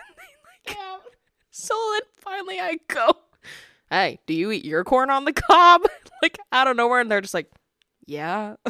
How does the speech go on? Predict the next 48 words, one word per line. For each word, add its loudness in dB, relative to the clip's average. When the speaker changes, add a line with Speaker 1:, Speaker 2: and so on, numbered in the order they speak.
Speaker 1:
<laughs> -14
Speaker 2:
And -2
<laughs> -2
you're -2
like, 2
"Um, -4
girl, -4
what 0
are -4
you -10
talking -4
about?" -10
Speaker 1:
And -12
then -6
later -2
I 0
was -6
telling -8
this -10
story -8
to -16
someone -8
else, -8
and -14
they're -10
like, -12
"Well, -14
as -10
opposed -8
to -10
what, -6
like, -14
from -10
the -12
can?" -10
And -10
I -6
was -8
like, -8
"No, 2
like, -2
I 0
just -12
cut 2
it -2
off 0
the -8
cob." 2